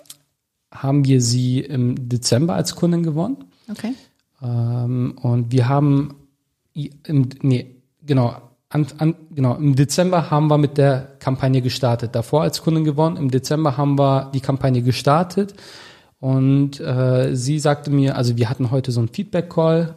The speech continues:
Speaker 1: und sie sagte zu mir, also sie ist, äh, sehr glücklich, sehr zufrieden,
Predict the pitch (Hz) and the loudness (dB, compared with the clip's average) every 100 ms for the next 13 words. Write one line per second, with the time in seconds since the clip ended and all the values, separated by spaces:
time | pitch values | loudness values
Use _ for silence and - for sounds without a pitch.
0 | - 123 120 131 135 135 147 - 139 131 | -6 -4 0 2 4 2 -2 -2 2 4
1 | 135 123 113 113 120 113 - 135 123 117 | 2 0 -2 -2 -2 -4 -6 -4 -2 0
2 | 113 117 170 - 214 196 131 117 120 113 | 0 0 -4 -4 -4 0 0 0 -2 -4
3 | - 175 220 262 | 0 2 0 -4